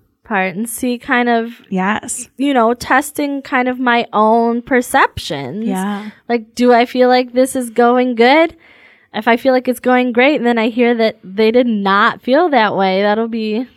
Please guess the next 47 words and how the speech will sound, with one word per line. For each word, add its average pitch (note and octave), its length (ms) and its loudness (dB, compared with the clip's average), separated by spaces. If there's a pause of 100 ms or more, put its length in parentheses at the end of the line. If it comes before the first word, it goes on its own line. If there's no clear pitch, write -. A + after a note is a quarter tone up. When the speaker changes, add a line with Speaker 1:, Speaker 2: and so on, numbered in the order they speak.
(140)
Speaker 1:
very E4 220 2
Speaker 2:
Well, D4 100 4
and D4+ 100 4
I'm, D#4 160 2
Speaker 1:
eye-opening. G#3+ 380 0
Speaker 2:
I'm, B3 140 -10 (260)
I'm C4+ 300 0
very C#4 340 4
interested, A3 720 -2 (180)
uh, - 100 -8 (160)
for - 260 -4
both D4 320 0
parties F#3+ 600 -4
i-, B2 200 -8 (100)
in G#3 520 0 (1080)
there. A3 280 2
It's B3 200 2
not D4+ 140 2
just D4+ 180 2
gonna B3+ 140 2
be A#3+ 80 4
like, G#3 140 0
"Oh, G3+ 100 4
I G3+ 80 6
don't F#3+ 180 2
wanna F#3 160 -2
be, F3+ 120 -6
go F3+ 180 -4
on F3 80 -4
a F3 60 -8
second F3+ 280 -14
date." F#3 240 -14
I C4 160 2
wanna G#4+ 220 4
know E4 120 4
why. F#3 460 -8 (180)
Speaker 1:
Yeah. C#4+ 300 -4 (280)
Speaker 2:
And, G#3+ 360 2 (200)
you A3+ 180 -4
know, G3+ 240 0
if - 260 -6
your A#3 80 2
perceptions B3+ 580 -2
don't G#3 180 0
match G3+ 300 -4
up, F#3+ 320 -6 (520)
um, F#3 560 -6